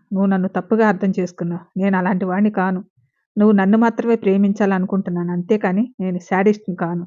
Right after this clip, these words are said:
అలాంటి వాడినైతే మా అమ్మ కోసం నీ చెల్లిని ఎందుకు పెళ్లి చేసుకుంటాను చెప్పు? ఏంటి నీల్, నా చెల్లిని పెళ్లి చేసుకున్నానని నన్ను బెదిరిస్తున్నావా? తనకు నీ మూలంగా కష్టం ఏదైనా కలిగిందో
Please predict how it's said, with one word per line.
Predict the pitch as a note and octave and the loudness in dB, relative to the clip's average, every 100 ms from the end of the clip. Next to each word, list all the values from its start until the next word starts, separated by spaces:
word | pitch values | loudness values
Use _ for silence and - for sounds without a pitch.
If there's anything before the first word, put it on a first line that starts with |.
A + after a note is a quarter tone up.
| _ _ F#3 | _ _ -6
అలాంటి | F3+ F#3 F#3 | -2 -2 -2
వాడినైతే | F3+ G3 G3+ F#3+ G#3 A3 _ _ _ _ - | 0 0 0 0 -2 -6 _ _ _ _ 0
మా | G3 | 2
అమ్మ | G3+ A#3 | 4 2
కోసం | A#3+ A#3+ G3 | 2 0 -2
నీ | F3 | -2
చెల్లిని | F3 F#3+ G#3+ G3+ | 0 2 4 4
ఎందుకు | G3 G#3 | 2 0
పెళ్లి | G3+ G3+ | 0 0
చేసుకుంటాను | G#3 G3 F#3+ G3 F3+ | 0 -2 -4 -4 -4
చెప్పు? | F#3 F3 G3 A3 _ _ _ _ _ _ | -6 -4 -6 -6 _ _ _ _ _ _
ఏంటి | F3+ G3 A3+ A#3 | 0 2 2 2
నీల్, | F#3 G3 G#3 _ | 0 -2 -6 _
నా | F#3 | -6
చెల్లిని | F3+ G3+ G#3 A#3 | -2 2 2 2
పెళ్లి | A3+ G#3+ | 0 2
చేసుకున్నానని | G#3+ G#3 - G3+ F#3+ F#3+ E3+ - _ _ _ _ - | 2 0 0 0 0 -2 -4 -10 _ _ _ _ -6
నన్ను | F3+ F#3+ G#3 | 0 2 4
బెదిరిస్తున్నావా? | F3 F#3+ G3+ - F3 E3+ A3+ - _ _ _ _ _ _ _ - | 4 0 -2 -4 -4 -2 -6 -8 _ _ _ _ _ _ _ 0
తనకు | G#3 A3 A3 | 2 2 2
నీ | G3+ | 2
మూలంగా | F#3 G3+ A3+ A#3 | 2 2 2 0
కష్టం | G#3+ F#3+ - G#3+ | -2 -4 -2 0
ఏదైనా | G#3 G3 F#3+ | 2 0 0
కలిగిందో | G3 G3 G3 F#3 | 0 2 2 0